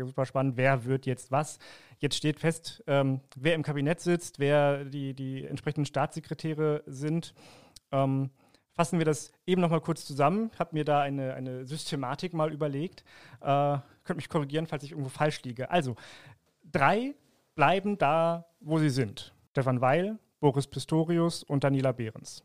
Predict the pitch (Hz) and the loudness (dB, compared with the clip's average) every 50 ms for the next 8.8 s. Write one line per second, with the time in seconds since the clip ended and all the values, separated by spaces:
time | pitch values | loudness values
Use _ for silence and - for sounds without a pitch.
0 | _ _ - - 147 127 139 135 131 147 147 151 143 139 131 123 - - 151 160 | _ _ -4 -4 -2 0 0 2 6 6 6 6 4 2 -2 0 0 -2 -2 0
1 | - 170 - - 160 160 151 160 151 160 151 - 170 - 135 127 131 - - - | -2 -2 -2 0 -2 0 2 2 0 0 0 -6 -10 -8 -6 -6 -6 -8 -8 -12
2 | 117 - - 160 151 147 147 143 135 - _ - 127 120 117 - - - - _ | -10 -2 0 0 2 2 0 -2 -2 -6 _ 0 0 0 0 -2 -6 -18 -18 _
3 | _ _ - 156 165 165 156 151 156 143 - 151 143 135 131 123 123 120 120 110 | _ _ -2 2 2 4 4 4 2 0 2 0 0 2 0 -2 0 -2 -4 -4
4 | - 135 147 151 151 147 143 139 - - _ _ _ _ - 120 120 123 - - | -2 -2 -2 2 2 2 0 0 -4 -14 _ _ _ _ -2 0 0 0 0 -4
5 | - - 131 117 - 117 110 117 113 110 107 - - 113 107 104 101 - - - | -10 -10 -8 0 0 2 2 2 0 -2 -4 -6 -8 -8 -8 -8 -10 -12 -16 -20
6 | - - _ _ - - 165 - - 151 143 135 127 139 139 - - 135 - - | -20 -20 _ _ 2 2 2 2 4 0 0 2 2 0 0 2 0 -2 0 0
7 | 123 120 120 - 120 120 - - 123 120 120 120 - 117 113 - 117 113 - - | -4 -4 -2 0 -2 -2 -2 -2 -4 -2 -2 -2 -2 -4 -4 -4 -4 -8 -8 -12
8 | 117 110 - 117 - - 117 - - 120 117 113 107 110 120 | -12 -8 -8 -8 -8 -8 -10 -8 -6 -6 -4 -4 -4 -4 -4